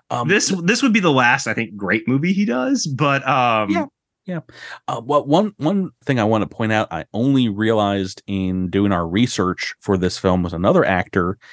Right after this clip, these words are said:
Speaker 1: cast in a, a fairly small role, but y-, you realize why it's,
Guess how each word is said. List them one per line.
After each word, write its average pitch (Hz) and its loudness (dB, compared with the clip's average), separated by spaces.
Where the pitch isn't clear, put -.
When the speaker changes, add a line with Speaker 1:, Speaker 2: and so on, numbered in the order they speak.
Speaker 1:
cast 98 -2
in 90 -4
a, 90 -2
a - -2
fairly 311 0
small 127 0
role, 107 2
but 95 0
y-, 87 -16
you 113 -2
realize 127 2
why 110 2
it's, 95 -6